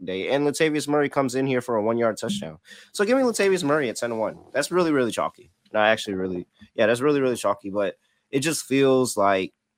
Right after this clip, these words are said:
one, this probably should be more of a price than ten to one. But also, it feels very, very sneaky because it, they've given him goal line touches before. He's gotten in the end zone before. And,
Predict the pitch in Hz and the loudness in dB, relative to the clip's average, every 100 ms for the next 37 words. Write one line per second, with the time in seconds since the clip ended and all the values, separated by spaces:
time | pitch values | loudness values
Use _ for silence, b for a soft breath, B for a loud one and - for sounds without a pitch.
0 | _ _ _ - 123 170 123 107 117 - | _ _ _ 0 6 8 8 4 -2 4
1 | 123 120 113 104 104 92 101 98 92 87 | 6 6 0 -4 -6 -2 -2 -2 -4 -4
2 | 92 - 85 87 87 85 92 113 b b | -4 -8 -8 -8 -6 -6 -6 -8 b b
3 | b 220 254 220 214 175 165 151 110 113 | b 4 6 6 0 -4 -2 -2 -2 -4
4 | 110 98 98 92 - 87 82 80 85 95 | -4 -4 -6 -6 -8 -12 -12 -16 -6 -4
5 | 87 87 - 90 87 - 135 156 113 156 | -4 -6 -12 -14 -14 0 6 6 6 4
6 | 156 151 104 110 120 113 110 101 110 104 | 6 4 4 2 4 4 2 -2 -6 -6
7 | 95 - 98 104 95 110 95 101 95 85 | -14 -6 -4 -2 -2 0 0 -2 -6 -6
8 | 95 90 95 95 85 - 90 92 87 _ | -8 -6 -6 -6 -10 -10 -6 -6 -8 _
9 | _ _ - - 107 104 104 104 101 98 | _ _ -10 0 2 4 2 2 0 -4
10 | 92 | -8